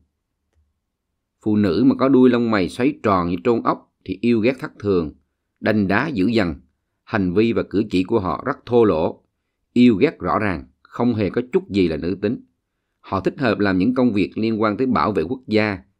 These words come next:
như là công an, cảnh sát và pháp luật. Phụ nữ có tướng mặt như vậy rất cô độc. Nhân tướng học gọi đây là mệnh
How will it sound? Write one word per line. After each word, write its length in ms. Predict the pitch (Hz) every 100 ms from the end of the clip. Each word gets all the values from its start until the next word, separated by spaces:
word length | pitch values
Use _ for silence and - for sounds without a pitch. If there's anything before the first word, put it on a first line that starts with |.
| -
như 160 | 104
là 100 | 104
công 260 | 85 - 98
an, 300 | 98 101 92 -
cảnh 160 | 80
sát 220 | 85 117 131
và 80 | 82
pháp 260 | - 127
luật. 180 | 85 80 - _ _ _ _ _ _ _ _
Phụ 180 | - 107
nữ 160 | 95 107
có 80 | 139
tướng 160 | 143 175
mặt 100 | 143
như 140 | 117 117
vậy 240 | 95 80
rất 160 | 76 139 -
cô 160 | 127
độc. 300 | 107 80 - _ _ _ -
Nhân 280 | 104 123
tướng 160 | - 147
học 200 | 147 -
gọi 200 | 82 80
đây 240 | 107 110
là 100 | 95
mệnh 300 | 82 85 71